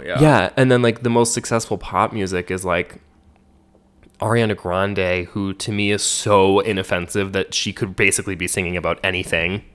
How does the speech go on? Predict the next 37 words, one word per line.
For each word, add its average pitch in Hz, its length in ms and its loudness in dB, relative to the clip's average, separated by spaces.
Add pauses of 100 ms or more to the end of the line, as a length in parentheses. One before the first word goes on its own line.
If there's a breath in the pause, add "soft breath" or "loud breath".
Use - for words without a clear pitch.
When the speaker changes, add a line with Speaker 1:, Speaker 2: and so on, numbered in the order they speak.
Speaker 2:
and 107 180 2 (100)
Speaker 1:
Mm-hmm. 104 80 -4
Speaker 2:
it 87 120 -6
wouldn't 87 220 -4
matter. 85 320 -2
It 90 120 -6
wouldn't 95 200 -4
change 85 260 -6
the - 80 -8
song 82 300 -4
at 85 80 -6
all. 82 340 -2 (140)
Speaker 1:
Yeah. 117 260 2 (300)
Speaker 2:
And 104 440 4 (400)
then 107 240 2
Billie 101 200 4
Eilish, 107 360 4
who 98 160 -2
is 92 180 -2
so, 95 520 2
like, 87 440 -4
brooding 98 840 0
and 82 200 -10
dark 98 600 0
and 90 240 -6
wha-, 95 760 -2
whatever. 92 380 2
And, 110 140 2
like, 107 100 2
I 113 100 6
like 110 180 4
Speaker 1:
Yeah. 90 80 -2
Speaker 2:
her, 90 160 2
but, 90 260 0
I - 60 2
mean, 170 200 4
Speaker 1:
Mm-hmm. 113 120 -6